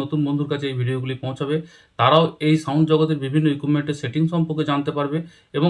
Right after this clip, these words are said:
এই চ্যানেলটির সঙ্গে যুক্ত হতে পারবে। তো চলুন বন্ধুরা, আর দেরি না করে দেখবো আজকে এই Boss ডিডি থ্রির কীর্তনের আসরের সেটিং। বন্ধুরা, এটি হলো Boss কোম্পানির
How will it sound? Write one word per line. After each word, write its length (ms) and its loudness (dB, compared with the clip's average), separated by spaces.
এই 120 4
চ্যানেলটির 380 0
সঙ্গে 240 -6
যুক্ত 260 -6
হতে 180 -4
পারবে। 200 -6
তো 100 -6
চলুন 200 4
বন্ধুরা, 260 4
আর 140 2
দেরি 200 -2
না 120 -4
করে 140 -2
দেখবো 260 0
আজকে 260 -2
এই 60 -2
Boss 240 0
ডিডি 220 -2
থ্রির 280 -4
কীর্তনের 420 0
আসরের 280 -2
সেটিং। 240 -8
বন্ধুরা, 280 -2
এটি 180 -4
হলো 220 2
Boss 160 2
কোম্পানির 380 0